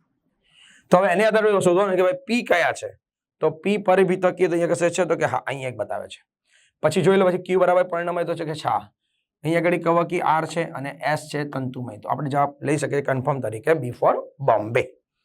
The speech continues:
ઓકે? નીચે માનવ મૂકવાની ફરતે આપેલ લાળ ગ્રંથિ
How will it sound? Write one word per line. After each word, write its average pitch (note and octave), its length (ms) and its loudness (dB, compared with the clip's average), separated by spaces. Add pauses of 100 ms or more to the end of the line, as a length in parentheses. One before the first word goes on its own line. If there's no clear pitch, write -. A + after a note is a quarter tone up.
(200)
ઓકે? - 200 -14 (1800)
નીચે G3 260 4 (100)
માનવ G3+ 340 2
મૂકવાની A3 460 2
ફરતે F#3+ 340 2
આપેલ F#3+ 320 -4 (200)
લાળ G3 240 2
ગ્રંથિ F3+ 280 -4